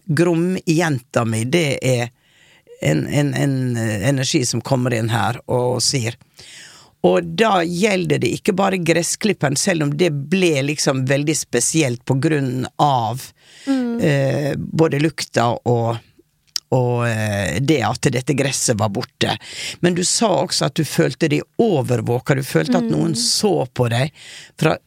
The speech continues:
Speaker 1: kjellervinduet.
Speaker 2: Ja.
Speaker 1: For dette var et toetasjes hus.
Speaker 2: Eh, ja, det var kjelleren, og så var det hovedetasjen da.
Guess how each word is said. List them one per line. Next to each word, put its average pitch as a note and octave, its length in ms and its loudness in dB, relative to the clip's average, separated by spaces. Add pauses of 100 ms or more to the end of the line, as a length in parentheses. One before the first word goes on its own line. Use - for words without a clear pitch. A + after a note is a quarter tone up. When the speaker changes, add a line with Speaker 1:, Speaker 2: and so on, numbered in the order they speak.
Speaker 1:
kjellervinduet. E3+ 1160 0
Speaker 2:
Ja. G#3 220 -10 (380)
Speaker 1:
For E3+ 100 2
dette F#3+ 280 0
var F#3 120 2
et C#3 80 -4
toetasjes C#3 800 0
hus. F3+ 340 -2 (600)
Speaker 2:
Eh, A3+ 460 -2
ja, A3 240 0
det A3 80 -2
var A3+ 240 0
kjelleren, G#3+ 480 -2
og F3+ 80 -4
så - 80 -10
var G3 120 0
det F#3 100 -4
hovedetasjen F#3+ 880 -6
da. G3 220 -4